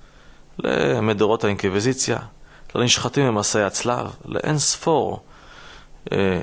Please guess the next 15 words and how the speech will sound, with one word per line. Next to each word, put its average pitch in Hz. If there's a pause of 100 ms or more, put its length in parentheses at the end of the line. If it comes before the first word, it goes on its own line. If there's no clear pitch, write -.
(100)
נגישות 110
מכל 151
סוג, 143
עד 151
לאושוויץ 123
והשואה 107
האיומה 104
והנוראה. 95 (720)
האסונות 123 (360)
וייסורי 113
התופת, 120
במיוחד 123
בעת 120 (200)
שואת 120
דורנו, 107